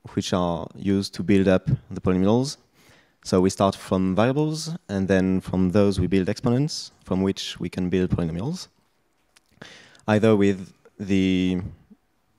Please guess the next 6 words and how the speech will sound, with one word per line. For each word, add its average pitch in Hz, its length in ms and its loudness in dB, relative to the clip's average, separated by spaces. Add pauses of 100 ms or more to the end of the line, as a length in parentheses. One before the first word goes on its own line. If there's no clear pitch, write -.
(340)
constructors 156 640 -2
or 101 220 4
with, 101 320 0
uh, 95 180 -2
algebraic 101 540 -2 (260)
operators. 98 680 -4